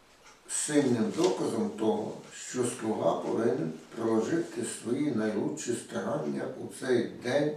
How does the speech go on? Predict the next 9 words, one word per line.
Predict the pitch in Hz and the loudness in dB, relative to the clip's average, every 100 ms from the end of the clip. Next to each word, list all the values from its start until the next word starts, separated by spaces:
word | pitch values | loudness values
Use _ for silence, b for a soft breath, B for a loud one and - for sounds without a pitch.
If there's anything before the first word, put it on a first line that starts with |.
| - B B B B B - - | -6 B B B B B -20 -10
гарячої | 104 117 120 120 117 110 | -2 6 8 8 6 2
битви. | 104 107 - - - - - - - - - - - - - - - - B B B B B B B B - - | 4 2 0 -4 -10 -12 -18 -20 -20 -20 -18 -18 -16 -16 -16 -18 -20 -20 B B B B B B B B -16 -2
Працівники | - - 185 175 175 214 208 | 2 6 8 10 8 4 2
в | - | 2
полі | 143 156 147 | 2 4 4
служби | - 135 120 113 - 131 - 117 - - - - - B B B - - | 2 2 2 2 -2 -2 -2 -4 -12 -18 -20 -20 -20 B B B -20 -10
вельми | - 123 131 139 185 | -2 0 2 4 4
побільшили | 196 185 156 180 - 170 165 | 6 6 8 6 4 4 6
години | 156 123 - 147 147 143 | 6 4 4 4 4 2